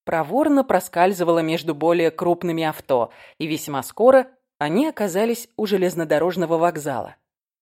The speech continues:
Александре показалось, что вся привокзальная площадь замерла, оглядывая их старинную компанию, высокую блондинку в деловом брючном костюме и на каблуках, крохотного разноцветного человечка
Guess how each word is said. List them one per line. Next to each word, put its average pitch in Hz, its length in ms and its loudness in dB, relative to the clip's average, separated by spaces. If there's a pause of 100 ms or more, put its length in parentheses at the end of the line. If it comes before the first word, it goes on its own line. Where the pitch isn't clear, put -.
(140)
Александре 170 640 -2
показалось, 190 540 -2
что - 220 -6
вся 226 260 -6
привокзальная 165 760 -2
площадь 175 440 -6
замерла, 185 580 0 (220)
оглядывая 147 580 -2
их - 260 -10
старинную 165 640 -4
компанию, 165 720 -2 (300)
высокую 180 500 -2
блондинку 156 640 0
в 170 80 -2
деловом 160 440 0
брючном 151 420 -6
костюме 240 580 0 (300)
и 165 100 -2
на 160 100 -2
каблуках, 131 640 -4 (260)
крохотного 175 580 -2
разноцветного 160 720 -2
человечка 214 680 -2